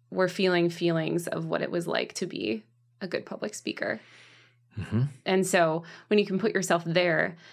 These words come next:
Speaker 1: that's how you create real, real results. And your brain, your brain is so powerful. It wants to be right. And so if you say,
Speaker 2: Yeah.
Speaker 1: "Oh my God, I suck, I suck, I'm a terrible public speaker." Mm,
Speaker 2: That's
Speaker 1: yeah,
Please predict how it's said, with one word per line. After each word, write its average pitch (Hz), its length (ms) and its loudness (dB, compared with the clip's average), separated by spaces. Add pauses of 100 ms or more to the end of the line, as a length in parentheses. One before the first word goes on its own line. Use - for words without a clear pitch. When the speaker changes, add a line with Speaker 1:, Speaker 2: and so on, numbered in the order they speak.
(100)
Speaker 1:
that's 190 180 0
how 190 100 0
you 180 160 2
create 175 580 0
real, 170 320 0 (140)
real 175 420 4
results. 165 720 0
And 196 100 0
your 208 80 6
brain, 196 560 2 (540)
your 214 140 2
brain 233 240 4
is 226 100 2
so 185 140 4
powerful. 175 580 0
It 226 140 2
wants 277 260 2
to 226 80 2
be 185 100 4
right. - 480 2 (720)
And 214 200 6
so 202 260 6
if 190 160 4
you 208 120 4
say, 214 220 4
Speaker 2:
Yeah. 190 80 2
Speaker 1:
"Oh 196 120 2
my 196 80 4
God, 180 180 0
I 165 40 0
suck, - 400 -8
I 170 40 -10
suck, 165 320 -10
I'm 160 80 -10
a 160 40 -8
terrible - 320 -6
public - 260 -12
speaker." - 360 -10 (680)
Mm, 262 300 2
Speaker 2:
That's - 200 0
Speaker 1:
yeah, 233 140 4